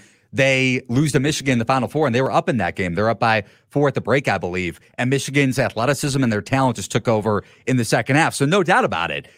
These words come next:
You, we see it all the time with teams that make runs, mid-major teams that make runs. George Mason back in twenty oh six, I think. You can get there. You can get to the Final Four. But then once you take on the likes of a Baylor, Gonzaga,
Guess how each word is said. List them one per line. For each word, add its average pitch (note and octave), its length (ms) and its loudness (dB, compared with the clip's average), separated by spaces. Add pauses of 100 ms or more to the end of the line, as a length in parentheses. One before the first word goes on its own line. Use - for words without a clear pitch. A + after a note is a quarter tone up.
(120)
You, D#3 400 2
we C3+ 100 -2
see F3+ 180 0
it F3+ 60 4
all E3+ 120 0
the E3+ 80 0
time F3+ 260 0
with A2 220 -4
teams B2+ 240 -2
that A#2+ 80 -6
make B2 180 -4
runs, A#2+ 440 0 (260)
mid-major B2+ 420 0
teams B2 300 -2
that - 120 -6
make A#2 200 -4
runs. A2+ 320 0
George B2+ 240 -2
Mason B2 520 0 (260)
back B2+ 200 0
in B2 60 -2
twenty B2+ 300 0
oh G#2+ 40 0
six, - 300 -2
I D3+ 100 2
think. F3 320 -2 (460)
You F#3 180 2
can E3+ 240 0
get G3+ 240 2
there. C3+ 160 2
You A#2 180 -2
can B2+ 120 0
get D#3+ 160 0
to C#3 60 -8
the B2+ 80 0
Final B2 220 0
Four. C3 220 0
But A2+ 140 -6
then B2 160 0
once B2 160 -2
you A#2+ 80 -4
take B2 240 -2
on A#2 100 2
the A2 80 -2
likes G#2+ 300 0
of A2 200 0 (260)
a D3 100 2
Baylor, B2+ 420 0
Gonzaga, A2 760 0